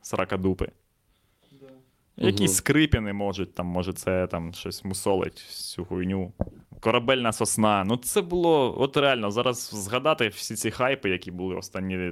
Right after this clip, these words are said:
Speaker 1: там, пару
Speaker 2: Ну,
Speaker 1: тижнів.
Speaker 2: корабельна сосна — це хуйня.
Speaker 1: Це повна хуйня, як і плівки ці, блін, аж якось вообще. Це я, м,
Speaker 2: Ти поняв? Корабельна сосна — це як в Дрейка, е, оцей останній, останній трек його, там, де він, типа,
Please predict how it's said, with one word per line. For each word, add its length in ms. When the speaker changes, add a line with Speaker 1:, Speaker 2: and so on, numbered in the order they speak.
Speaker 1:
там, 200
пару 240
Speaker 2:
Ну, 60
Speaker 1:
тижнів. 180
Speaker 2:
корабельна 240
сосна — 300
це 180
хуйня. 340
Speaker 1:
Це 100
повна 360
хуйня, 340
як 220
і 60
плівки 520
ці, 260
блін, 380
аж 360
якось 640
вообще. 640
Це 480
я, 180
м, 260
Speaker 2:
Ти 40
поняв? 400
Корабельна 520
сосна — 560
це 260
як 240
в 100
Дрейка, 680
е, 80
оцей 400
останній, 600
останній 400
трек 340
його, 160
там, 240
де 640
він, 200
типа, 400